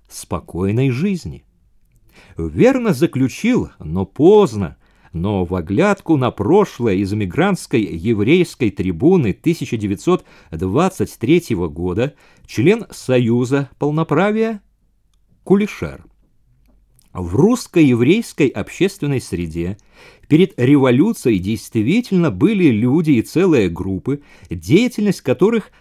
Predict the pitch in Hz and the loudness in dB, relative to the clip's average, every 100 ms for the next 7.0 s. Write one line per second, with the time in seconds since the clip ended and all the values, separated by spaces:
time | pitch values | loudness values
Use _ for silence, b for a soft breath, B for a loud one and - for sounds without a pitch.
0 | b - - 160 147 - 147 120 101 110 | b -12 0 0 0 0 0 0 -2 0
1 | 135 220 127 - 160 208 214 180 139 - | 0 0 -2 -2 0 0 0 0 -2 -6
2 | - 247 - - 190 131 - 214 - 180 | -4 -4 -4 -4 -2 -2 -4 -6 -2 -2
3 | - 113 - 90 170 240 - - 143 117 | -2 -4 -4 -2 0 0 -4 -4 -4 -4
4 | - 80 76 80 107 110 80 85 104 170 | -8 -10 -10 -6 -4 -4 -6 -6 0 0
5 | 196 101 87 117 156 196 113 120 185 - | 0 -4 -4 0 0 -2 -2 -2 -4 -4
6 | - 143 120 120 110 170 185 - - 69 | 0 0 2 0 0 0 0 -6 -14 -14